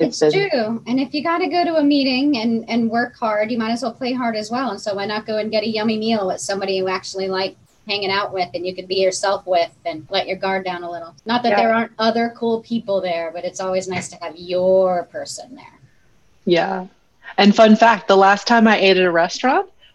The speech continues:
Speaker 1: was eating with Doctor Riddle at a Michelin-starred restaurant in, uh, L A around the time of the use cap meeting.
Speaker 2: Yep,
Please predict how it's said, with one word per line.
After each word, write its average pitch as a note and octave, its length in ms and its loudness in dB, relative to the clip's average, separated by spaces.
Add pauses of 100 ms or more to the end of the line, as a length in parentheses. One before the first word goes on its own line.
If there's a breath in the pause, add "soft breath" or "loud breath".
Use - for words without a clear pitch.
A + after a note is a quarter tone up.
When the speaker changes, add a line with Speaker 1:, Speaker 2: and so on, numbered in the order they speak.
Speaker 1:
was G3 440 4
eating A3+ 300 6
with A3+ 180 2
Doctor A3 320 2
Riddle A#3 300 4
at F#3 160 4
a F#3 40 2
Michelin-starred F#3+ 680 0
restaurant G3+ 480 0
in, F#3+ 220 0
uh, F#3 240 2
L G3 240 4
A F#3 420 2
around F3 380 -2
the F3+ 60 -6
time F3 220 -6
of F3 80 -8
the F3 80 -4
use F3 240 -4
cap E3 240 -6
meeting. E3+ 400 -10 (280)
Speaker 2:
Yep, A3 160 -10